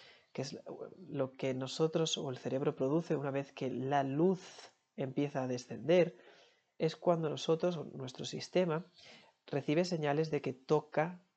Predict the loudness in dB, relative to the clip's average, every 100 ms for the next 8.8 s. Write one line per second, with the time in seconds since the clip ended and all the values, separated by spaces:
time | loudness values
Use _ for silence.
0 | -4 -2 -2 -6 -8 -8 -10 -8 -6 -6
1 | -4 -4 -4 -6 -10 -10 -8 -6 -6 -6
2 | _ _ _ _ -20 -20 _ _ _ 0
3 | 2 4 2 2 0 -2 0 2 6 4
4 | 4 -2 -8 -2 0 2 0 0 -2 -4
5 | -4 -6 -6 -8 -4 -6 -4 -6 -6 -8
6 | -10 -8 -6 -6 -6 -2 -2 -2 -8 -4
7 | -2 -2 -4 -4 0 0 -2 -4 -8 -8
8 | -10 -8 -4 -4 -4 -6 -4 -6